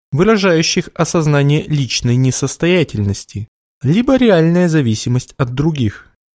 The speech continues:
Нарциссические личности строят позитивное ощущение себя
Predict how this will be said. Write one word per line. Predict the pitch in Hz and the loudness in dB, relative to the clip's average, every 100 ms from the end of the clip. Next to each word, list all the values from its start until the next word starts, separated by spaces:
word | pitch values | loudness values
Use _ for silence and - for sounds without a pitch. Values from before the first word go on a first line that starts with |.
| _ _ _ _ _ _ _ _ | _ _ _ _ _ _ _ _
Нарциссические | 127 135 147 - 156 - 196 170 - - 180 | 0 0 -4 -6 -4 -4 -4 -6 -6 -2 0
личности | 202 220 - 113 - - 107 - _ _ _ | 0 -2 -2 -2 -4 -6 -8 -8 _ _ _
строят | - - 190 240 226 - | -10 -2 2 2 0 -2
позитивное | - 175 175 - 170 160 143 | -2 0 -2 -2 0 2 0
ощущение | - 135 - 139 - 143 123 113 | -2 -4 -2 -4 -2 0 0 0
себя | - 135 131 185 | -2 -4 -2 -2